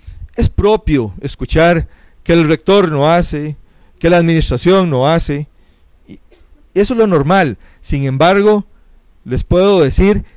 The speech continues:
que los males no necesariamente están ahí. Los males están en mecanismos que tiene esta universidad, arcaicos, que tenemos que empezar a modificar.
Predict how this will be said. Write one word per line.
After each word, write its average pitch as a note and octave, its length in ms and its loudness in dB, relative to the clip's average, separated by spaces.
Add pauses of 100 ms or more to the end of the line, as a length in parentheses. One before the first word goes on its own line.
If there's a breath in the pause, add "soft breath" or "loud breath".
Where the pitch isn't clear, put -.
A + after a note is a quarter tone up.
que E3+ 140 0
los D#3 160 2
males G3 420 2
no F3 140 2
necesariamente E3+ 1040 0
están D#3 480 -4
ahí. A#2+ 300 -8 (280 soft breath)
Los D#3+ 160 0
males A3 340 0
están G#3+ 460 -2 (280 soft breath)
en D#3 240 2
mecanismos F#3+ 840 2
que D#3 140 -2
tiene G#3+ 240 2
esta G3+ 160 0
universidad, D3+ 720 0 (280 soft breath)
arcaicos, F3 920 0 (120)
que D#3+ 100 -2
tenemos E3+ 340 0
que - 80 -2
empezar D#3 400 0
a E3+ 80 2
modificar. C#3 640 0